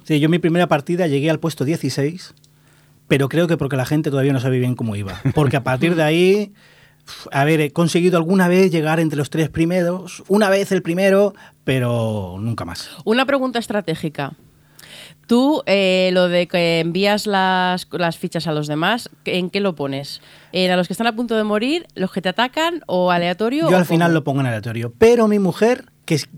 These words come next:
Speaker 1: queda muchas veces primera, lo pone
Speaker 2: Ella.
Speaker 1: l-, sí, sí, te digo que <laughs> la droga es dura.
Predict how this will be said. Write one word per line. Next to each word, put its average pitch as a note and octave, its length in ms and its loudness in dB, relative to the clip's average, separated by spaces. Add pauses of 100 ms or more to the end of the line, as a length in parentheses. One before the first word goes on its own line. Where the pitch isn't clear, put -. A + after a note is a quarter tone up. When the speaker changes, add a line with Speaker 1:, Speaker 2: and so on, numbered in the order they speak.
Speaker 1:
queda G3 280 4
muchas F#3+ 360 0
veces F3+ 300 0
primera, E3+ 540 0 (480)
lo D3+ 340 4
pone A3 420 2
Speaker 2:
Ella. D3+ 280 -10 (100)
Speaker 1:
l-, F#3+ 220 -2
sí, D#3 160 0
sí, D#3+ 180 2
te B2 100 -6
digo C3+ 220 -2
que C3 440 -2
<laughs> - 20 -4
la A#2 120 -4
droga C#3+ 300 0
es C3+ 100 -2
dura. D3+ 240 -2